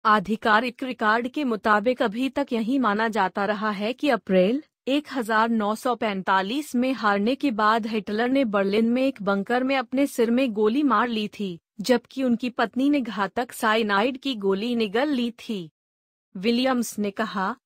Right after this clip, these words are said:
"मेरा मानना है कि अप्रैल एक हज़ार नौ सौ पैंतालीस में हिटलर पत्नी इवा ब्राउन के साथ बंकर से सही सलामत बच निकलने में कामयाब रहे थे। उनकी मौत नहीं हुई थी। हम अभी तक भ्रम में थे।"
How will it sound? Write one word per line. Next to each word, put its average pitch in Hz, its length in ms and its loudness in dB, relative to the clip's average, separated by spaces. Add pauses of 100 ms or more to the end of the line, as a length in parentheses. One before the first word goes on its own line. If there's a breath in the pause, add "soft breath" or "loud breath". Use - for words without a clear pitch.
(140)
"मेरा 233 380 4
मानना 240 380 2
है 262 200 -2
कि 254 160 -2
अप्रैल 208 560 2 (220)
एक 247 280 0
हज़ार 226 380 0
नौ 214 260 0
सौ 240 200 -2
पैंतालीस 214 800 0
में 262 160 2
हिटलर 233 520 -2
पत्नी 254 400 -2
इवा 220 240 2
ब्राउन 214 400 2
के 247 140 0
साथ 220 380 0
बंकर 208 440 0
से 254 220 0
सही 247 340 -2
सलामत 208 640 -2
बच 247 220 -2
निकलने 214 460 0
में 262 160 0
कामयाब 196 600 0
रहे 202 260 -4 (120)
थे। 170 280 -6
उनकी 233 320 0
मौत 214 340 0
नहीं 240 300 0
हुई 233 260 -2
थी। 208 400 -8 (160)
हम 226 220 2
अभी 226 240 2
तक 269 260 -2
भ्रम 233 260 -2
में 269 200 0 (160)
थे।" 180 220 -6